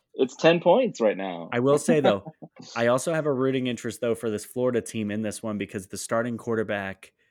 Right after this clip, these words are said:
Speaker 2: for Florida in this game is gonna be Jack Miller. Um,
Speaker 1: Oh, I
Speaker 2: and I
Speaker 1: remember
Speaker 2: love
Speaker 1: him.
Speaker 2: that for two
Speaker 1: Former,
Speaker 2: real, two reasons. So he's
Speaker 1: former
Speaker 2: a
Speaker 1: Ohio
Speaker 2: former
Speaker 1: State
Speaker 2: Ohio
Speaker 1: guy,
Speaker 2: State.
Speaker 1: right?
Speaker 2: Yeah, he transferred to Florida this offseason. Um, I've always liked him as a prospect. I thought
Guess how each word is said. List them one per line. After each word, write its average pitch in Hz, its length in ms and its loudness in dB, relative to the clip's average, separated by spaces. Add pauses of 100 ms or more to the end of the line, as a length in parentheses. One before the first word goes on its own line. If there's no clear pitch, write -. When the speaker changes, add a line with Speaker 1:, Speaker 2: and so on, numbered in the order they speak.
(160)
Speaker 2:
for 107 320 0
Florida 123 380 -2
in 101 80 -4
this 104 180 -8
game 104 280 -8
is 101 100 -10
gonna 101 180 -8
be 98 160 -8
Jack 98 440 -8
Miller. 117 360 -4 (800)
Um, 98 600 -2
Speaker 1:
Oh, 254 320 8
I 233 80 4
Speaker 2:
and 226 160 4
I 117 60 4
Speaker 1:
remember 110 220 0
Speaker 2:
love 123 100 4
Speaker 1:
him. 123 40 -4
Speaker 2:
that 135 220 0
for 156 160 0
two 160 80 0
Speaker 1:
Former, 147 160 2
Speaker 2:
real, 131 240 0 (160)
two 147 200 -4
reasons. 110 440 -4
So 110 140 -2
he's 120 180 2
Speaker 1:
former 165 80 4
Speaker 2:
a 160 80 6
Speaker 1:
Ohio 151 240 4
Speaker 2:
former 143 80 0
Speaker 1:
State 143 160 2
Speaker 2:
Ohio 131 80 -2
Speaker 1:
guy, 98 80 2
Speaker 2:
State. 95 160 -2
Speaker 1:
right? 127 200 -2 (600)
Speaker 2:
Yeah, 92 180 -2
he 98 60 -10
transferred 127 400 -4
to 123 80 -6
Florida 120 280 -4
this 117 180 -6
offseason. 101 580 -8
Um, 101 480 -8
I've 120 180 -4
always 139 240 4
liked 107 240 -2
him 110 60 -6
as 104 100 -6
a 101 40 -14
prospect. 107 500 -6
I 107 80 -6
thought 101 320 -4